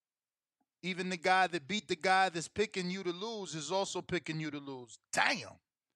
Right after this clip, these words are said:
It's hard for these Bud fans out here. I mean, these Earl fans, man. Y'all gotta, y'all gotta, y'all gotta come together, man. Y'all gotta send that love to Bud, man. Everybody picking against him. The betting line got him as the underdog. I don't even think he been used to this. Have he ever been an underdog?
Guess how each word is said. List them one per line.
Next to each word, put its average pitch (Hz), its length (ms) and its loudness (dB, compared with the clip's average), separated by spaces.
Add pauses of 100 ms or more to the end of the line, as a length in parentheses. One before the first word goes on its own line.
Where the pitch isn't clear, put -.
(240)
It's - 140 -20
hard 208 240 4
for 139 120 -10
these 131 200 -10
Bud 170 340 0
fans 131 380 -8
out 131 180 -4
here. 131 180 -4 (300)
I 135 60 -10
mean, 147 160 -8
these 139 280 -10
Earl 180 260 0
fans, 127 380 -8
man. 127 200 -10
Y'all 165 160 -2
gotta, 147 260 2 (380)
y'all 160 140 0
gotta, 175 260 4
y'all 175 140 2
gotta 190 180 6
come 190 260 2
together, 208 460 4
man. 185 240 2
Y'all 196 100 2
gotta 190 180 4
send 190 280 0
that 180 180 4
love 240 300 6
to 196 80 -4 (100)
Bud, 226 380 4
man. 165 300 -4 (180)
Everybody 208 500 2
picking 214 240 -2
against 208 420 0
him. 214 180 -2
The 202 140 -2
betting 202 300 4
line 208 320 4
got 202 180 6
him 202 120 0
as 196 160 -2
the 185 120 -2
underdog. 202 760 2 (560)
I 220 160 2
don't 311 120 0
even 214 200 0
think 208 200 -2
he 214 80 -2
been 170 240 -4
used 294 300 -6
to 190 100 0
this. 139 240 -2
Have 165 180 0
he 185 140 2
ever 294 200 2
been 349 160 -4
an 359 80 6
underdog? 339 460 2